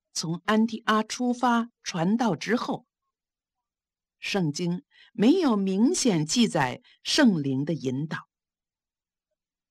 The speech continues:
圣经上呢，却很明显地记载圣灵的禁止。除了在《使徒行传》十六章九节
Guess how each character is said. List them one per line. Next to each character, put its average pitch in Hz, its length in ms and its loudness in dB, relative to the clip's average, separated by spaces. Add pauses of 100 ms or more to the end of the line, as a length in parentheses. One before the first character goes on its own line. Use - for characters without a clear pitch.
圣 262 240 6
经 294 200 4
上 277 200 4
呢， 226 180 4 (320)
却 311 220 4
很 226 220 2
明 170 500 4
显 190 320 2
地 147 220 0 (220)
记 220 260 0
载 123 360 -6 (500)
圣 196 380 0
灵 139 220 -4
的 196 100 -2
禁 196 300 2
止。 - 360 -8 (2250)
除 285 220 6
了 330 200 6
在 254 200 4
《使 190 200 2
徒 220 140 4
行 220 220 4
传》 214 200 4
十 185 180 0
六 233 240 6
章 202 220 4
九 139 300 2
节 156 420 0